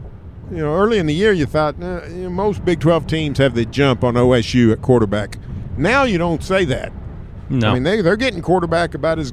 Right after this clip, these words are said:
Speaker 1: quarterbacking about as good as anybody and better than Baylor. So, um, I think that's gone from a potential weakness to a, uh,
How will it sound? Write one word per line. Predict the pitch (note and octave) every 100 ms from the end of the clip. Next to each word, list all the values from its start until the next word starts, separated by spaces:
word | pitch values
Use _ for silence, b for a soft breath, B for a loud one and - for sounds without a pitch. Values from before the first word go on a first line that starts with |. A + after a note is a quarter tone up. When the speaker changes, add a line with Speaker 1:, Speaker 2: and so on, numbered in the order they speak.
| -
Speaker 1:
quarterbacking | - G#3 F#3 C3 C#3+ - D3+
about | C#3 E3
as | C3+
good | C3 E3
as | C3+
anybody | E3+ G#3+ C3 A#2+ C3+
and | C#3 A#2
better | D#3+ A3
than | D3+ A2+
Baylor. | G#2 D3+ G3+ A2+ A2+ - - - - -
So, | - D#3 C#3+ B2+ A#2+ - - - - -
um, | C3 B2 A#2 A2 A2 -
I | C#3
think | F3+
that's | F3+ F3+
gone | E3+ D#3+ D#3
from | D3 C3+
a | C3
potential | D#3+ - G#3 A3+ F#3 F3
weakness | F3+ F3 D#3+ D3+
to | - C#3+ C#3
a, | B2+ B2 A#2+
uh, | A#2 A#2+